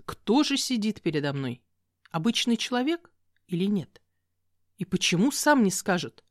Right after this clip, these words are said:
Разговор пошёл бы по совсем другому руслу, скажи он мне, что является, как и я, творением Нахи. Вчера вечером пропали две девушки.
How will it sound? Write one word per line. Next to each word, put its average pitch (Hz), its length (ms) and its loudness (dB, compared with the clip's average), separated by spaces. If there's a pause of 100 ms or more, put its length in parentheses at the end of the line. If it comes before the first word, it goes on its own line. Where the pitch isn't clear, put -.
Разговор 180 540 2
пошёл 269 380 -2
бы 226 100 2
по 233 100 -4
совсем 254 540 0
другому 202 480 2
руслу, 285 400 -2
скажи 180 500 0
он 349 120 4
мне, 196 260 2
что - 220 0
является, 220 500 2
как 160 240 -4
и - 20 2
я, 262 200 2
творением 262 640 2
Нахи. 196 400 -2 (480)
Вчера 165 380 -2
вечером 180 500 -4 (300)
пропали 220 420 0
две 190 220 0
девушки. 165 560 -6